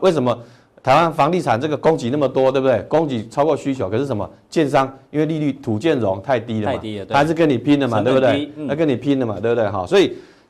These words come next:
Speaker 1: 基本上呢，就不会有什么资金断裂的这个风-，
Speaker 2: 断裂的。
Speaker 1: 风险嘛，
Speaker 2: 嗯。
Speaker 1: 哈。那我们说了哈，几次的来讲的话，像上次二零零八年，还有这个两千年这个网络泡沫，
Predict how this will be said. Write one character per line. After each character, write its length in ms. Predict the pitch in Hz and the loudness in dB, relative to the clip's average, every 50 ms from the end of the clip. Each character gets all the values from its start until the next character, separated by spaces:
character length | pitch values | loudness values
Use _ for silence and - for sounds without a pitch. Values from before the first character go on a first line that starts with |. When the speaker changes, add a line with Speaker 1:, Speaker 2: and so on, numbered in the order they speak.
| _ _ | _ _
Speaker 1:
基 160 | _ - 208 | _ -6 0
本 140 | 190 160 139 | 2 2 2
上 200 | 131 175 175 160 | 4 4 4 4
呢， 80 | 151 143 | 4 2
就 140 | 135 175 170 | 0 -2 -2
不 140 | 139 139 | 0 0
会 100 | 151 175 | 2 2
有 100 | 165 127 | 2 2
什 80 | 110 - | 0 -2
么 120 | 104 98 | -6 -8
资 160 | 95 - 147 143 | -6 -6 -6 -4
金 160 | 151 147 139 | -4 -4 -2
断 200 | 135 160 147 139 | 0 0 2 2
裂 140 | 139 131 123 | 2 0 0
的 80 | 110 | 0
这 100 | 110 127 | -2 -2
个 220 | 123 113 110 104 98 | 0 0 0 0 0
风-， 80 | - | -2
Speaker 2:
断 100 | - 127 | -4 -4
裂 60 | - | -2
的。 0 | |
Speaker 1:
风 240 | - 131 123 123 127 | 0 2 2 2 0
险 240 | 117 - - 101 92 | -2 -4 -4 -4 -4
嘛， 120 | 95 82 | -4 -8
Speaker 2:
嗯。 40 | 80 | -10
Speaker 1:
哈。 180 | 87 85 80 - _ _ _ _ | -10 -12 -12 -12 _ _ _ _
那 160 | - 254 226 | 2 2 4
我 100 | 151 147 | 4 4
们 100 | 147 151 | 2 0
说 200 | 147 185 185 180 | 2 4 4 6
了 100 | 160 131 | 6 6
哈， 180 | 123 120 107 - - | 6 4 4 2 0
几 140 | - 123 120 | -4 -4 -4
次 240 | 120 - 220 202 | -2 2 4 4
的 160 | 170 143 117 107 | 6 6 4 4
来 160 | 110 131 151 | 4 2 2
讲 180 | 143 120 104 | 2 0 -2
的 80 | 107 113 | 0 2
话， 180 | 135 147 120 - - - - _ _ | 4 4 4 2 0 -10 -20 _ _
像 280 | - - 185 175 156 131 | 0 2 4 4 4 4
上 160 | 120 180 170 | 2 2 2
次 120 | 151 165 | 2 2
二 100 | 175 175 | 4 4
零 140 | 156 147 143 | 4 6 4
零 160 | 139 135 131 | 2 2 4
八 160 | 135 143 147 143 | 4 4 4 4
年， 280 | 127 110 107 110 113 - - - | 2 0 -2 -4 -6 -12 -18 -4
还 140 | - 123 135 | 0 2 2
有 80 | 135 | 2
这 100 | 131 143 | 2 0
个 100 | 135 123 110 | 0 0 2
两 160 | 110 107 107 | 2 2 0
千 180 | 110 147 143 135 | 2 0 0 0
年 180 | 120 107 104 107 | 0 -2 -4 -4
这 120 | 123 120 | -4 -4
个 40 | 117 | -2
网 200 | 101 95 95 113 | -2 -2 -2 -2
络 80 | 123 | -4
泡 160 | 110 127 127 123 | -2 -2 -4 -2
沫， 200 | 120 110 - | -2 -6 -6